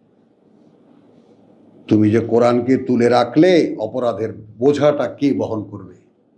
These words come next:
কোরআন তোমার কাছে অস্পষ্ট, তুমি কোরআনের কাছে অস্পষ্ট, তুমি শয়তানের চেলা। কে চাপিয়ে দিয়েছেন? স্বয়ং আল্লাহ।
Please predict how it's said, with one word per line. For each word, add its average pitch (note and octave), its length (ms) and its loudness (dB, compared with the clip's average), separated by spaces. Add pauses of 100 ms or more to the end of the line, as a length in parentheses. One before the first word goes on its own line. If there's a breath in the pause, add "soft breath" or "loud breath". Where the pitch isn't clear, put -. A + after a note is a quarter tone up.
(4000)
কোরআন C#3+ 360 4
তোমার F3+ 260 4
কাছে F#3+ 200 0
অস্পষ্ট, F#3+ 640 -2
তুমি D#3+ 340 2
কোরআনের F3+ 380 2
কাছে F#3 220 -2
অস্পষ্ট, E3 600 -4 (480)
তুমি D3 160 6
শয়তানের A2 600 -2
চেলা। F#2+ 320 -6 (640)
কে D3+ 160 6
চাপিয়ে F3+ 320 2
দিয়েছেন? F#3+ 320 -2
স্বয়ং G#2+ 360 -4
আল্লাহ। F#2 300 -14